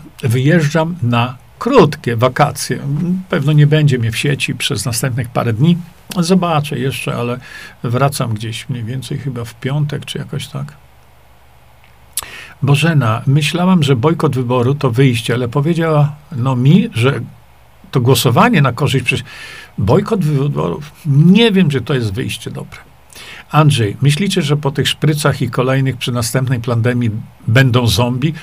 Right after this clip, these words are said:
Będą, <laughs> oni już są. Y, <clears throat> ja jestem milionerem, twoja,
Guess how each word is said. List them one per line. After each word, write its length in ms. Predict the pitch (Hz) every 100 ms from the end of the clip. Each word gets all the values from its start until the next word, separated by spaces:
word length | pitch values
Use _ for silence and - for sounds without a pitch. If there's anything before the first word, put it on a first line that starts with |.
| -
Będą, 680 | 95 80 127 117 107 110 110 107
<laughs> 120 | -
oni 240 | 170 147
już 240 | 135 117 -
są. 360 | - 110 110 117 - - - - - - - - - -
Y, 260 | 120 120 120 - 139 - 147 151 - - - - - -
<clears throat> 120 | 226 -
ja 60 | 269
jestem 500 | 233 185 - 214 180
milionerem, 680 | 196 165 156 151 156 127 135
twoja, 340 | - 180